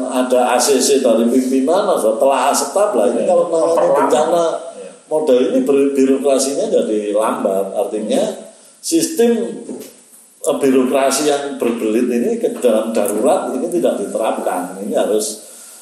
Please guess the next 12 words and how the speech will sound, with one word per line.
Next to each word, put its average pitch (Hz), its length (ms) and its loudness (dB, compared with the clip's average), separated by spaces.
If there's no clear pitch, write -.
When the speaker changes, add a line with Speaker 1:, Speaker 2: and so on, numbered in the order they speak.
Speaker 1:
eh, 113 500 0
harus 113 280 2
dibuat - 360 0
sistem 170 380 -2
yang 113 220 0
lebih 123 320 -2
cepat. - 600 -4
Speaker 2:
Iya. 98 180 -8
Dari 113 200 -4
satu 127 260 -2
kisah 131 380 -2
itu 160 160 -4